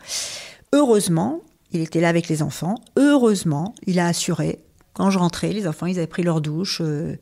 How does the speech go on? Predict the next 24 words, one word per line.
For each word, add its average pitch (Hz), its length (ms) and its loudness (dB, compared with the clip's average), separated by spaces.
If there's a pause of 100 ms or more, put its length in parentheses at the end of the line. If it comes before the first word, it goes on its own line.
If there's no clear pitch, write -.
(200)
miraculeusement, 180 640 2
les 175 80 2
devoirs 165 300 4
étaient 160 180 0
faits, 165 380 2
je 180 80 -6
ne 165 60 -6
sais 151 120 -6
pas 147 120 -4
comment, 165 460 2
mais 175 140 0
voilà. 139 380 -8 (640)
Et 175 60 0
ça, 285 240 2
c'était 220 440 2
une 202 140 4
très 339 200 0
grande 294 200 4
chance - 240 -2
aussi 247 240 -2
pour 214 240 0
moi, 233 640 4
parce - 240 0
que 240 320 -2